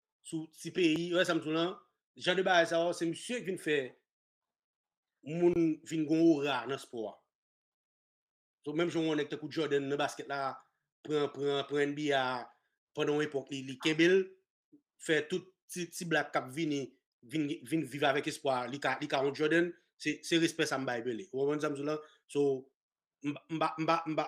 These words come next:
m ba, m ba viv mesye, e ti sa m, ti sa m pran nan Maradona, Maradona ki tan kite foutbòl,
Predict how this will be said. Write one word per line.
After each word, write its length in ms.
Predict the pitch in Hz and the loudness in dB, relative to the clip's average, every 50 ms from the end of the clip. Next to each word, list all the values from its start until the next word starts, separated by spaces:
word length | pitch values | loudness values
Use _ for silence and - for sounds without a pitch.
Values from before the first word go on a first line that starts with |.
| - | -4
m 100 | 151 147 | -2 -2
ba, 120 | 160 165 - | 0 0 0
m 100 | 165 160 | -2 0
ba 120 | 180 185 160 123 | 0 0 0 0
viv 180 | 127 151 160 160 | -2 -4 -4 -2
mesye, 380 | 165 165 156 - - - 180 185 190 190 190 - _ _ _ _ _ _ _ _ _ _ _ _ _ _ _ _ _ _ _ - | -2 -2 -2 -2 0 2 4 4 4 2 0 -6 _ _ _ _ _ _ _ _ _ _ _ _ _ _ _ _ _ _ _ -8
e 80 | 151 143 | -6 -6
ti 160 | - - 175 | -6 -6 0
sa 160 | - 196 175 | 4 4 4
m, 140 | 170 175 165 | 4 4 0
ti 80 | - 170 | 0 2
sa 120 | - 185 180 | 2 2 4
m 80 | 165 | 4
pran 140 | 170 170 165 | 4 4 4
nan 60 | 160 | 4
Maradona, 520 | 165 156 151 156 160 170 165 160 156 156 156 160 160 165 170 165 - - _ _ _ _ _ _ _ _ _ _ _ - | 4 2 2 2 4 4 4 4 4 2 4 4 2 2 2 -2 -6 -10 _ _ _ _ _ _ _ _ _ _ _ 0
Maradona 400 | 156 156 151 151 160 156 151 147 | 2 4 4 4 4 4 4 2
ki 80 | 151 147 147 | 2 0 -2
tan 260 | 147 143 135 123 131 - _ | -2 -2 -2 -4 -8 -12 _
kite 220 | - 147 151 156 151 | -10 -6 -6 -6 -6
foutbòl, 460 | - 156 147 151 165 165 165 160 | -6 -6 0 2 4 4 4 2